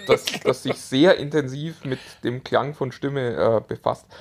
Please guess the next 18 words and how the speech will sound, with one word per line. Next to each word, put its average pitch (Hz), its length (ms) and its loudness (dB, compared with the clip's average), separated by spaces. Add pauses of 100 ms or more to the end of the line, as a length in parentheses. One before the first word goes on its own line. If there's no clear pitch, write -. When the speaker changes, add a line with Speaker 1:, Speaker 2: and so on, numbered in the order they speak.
(160)
Speaker 1:
Das 113 120 0
fand 175 180 0
ich - 140 0
äußerst 156 380 2
bemerkenswert, 113 720 -2
dass, - 340 -10
dass - 320 -6
Speaker 2:
Aber, 110 140 4
Speaker 1:
da - 60 -6
Speaker 2:
aber, - 20 -20
aber - 0 -
Speaker 1:
quasi 120 220 2
Speaker 2:
ich 113 40 -4
Speaker 1:
das 120 120 2
Speaker 2:
find 107 120 -2
Speaker 1:
eigene 131 140 0
Speaker 2:
interessant. 170 260 2
Speaker 1:
System 143 340 -10